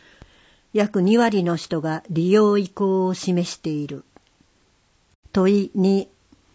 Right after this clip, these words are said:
実証運行実施の決定経緯、運行内容。答え。津波連合町内会で協議を重ね、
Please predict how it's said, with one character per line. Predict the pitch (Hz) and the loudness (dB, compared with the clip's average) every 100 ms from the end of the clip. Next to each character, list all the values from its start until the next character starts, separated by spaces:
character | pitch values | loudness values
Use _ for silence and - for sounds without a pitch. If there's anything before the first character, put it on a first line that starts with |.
| _ _ _ _ _ _ _ | _ _ _ _ _ _ _
実 | 175 202 - - | 0 0 0 0
証 | 269 254 240 | 4 6 4
運 | - 269 240 | 6 6 6
行 | - 202 180 | 4 2 2
実 | 160 180 - | 0 -2 -4
施 | - 220 | -4 0
の | 202 190 190 - _ _ | 2 2 0 -8 _ _
決 | 220 208 - _ | 0 0 0 _
定 | 262 254 | 4 4
経 | 254 262 226 | 4 4 6
緯、 | 175 160 156 - _ _ _ 208 | 4 2 -2 -10 _ _ _ 6
運 | 233 247 | 8 8
行 | 247 233 220 | 8 6 6
内 | 220 226 190 165 | 2 4 4 2
容。 | 160 - - _ _ _ _ _ _ _ _ _ _ _ _ _ _ _ _ | -2 -6 -14 _ _ _ _ _ _ _ _ _ _ _ _ _ _ _ _
答 | 214 196 208 175 | -6 -2 -2 -2
え。 | 160 - _ _ _ _ - - - _ _ _ _ _ _ | -4 -10 _ _ _ _ -20 -20 -20 _ _ _ _ _ _
津 | - 208 | -2 4
波 | 208 240 247 | 6 8 8
連 | 214 226 240 | 6 6 6
合 | 233 240 240 | 6 4 4
町 | 247 247 240 | 4 4 4
内 | 247 226 | 2 0
会 | 214 185 170 | -2 -4 -2
で | 170 170 | -2 -2
協 | - 254 240 | 4 4 6
議 | 185 180 | 4 2
を | 165 160 | 0 -4
重 | 170 190 175 | -6 -4 -4
ね、 | 170 165 | -4 -6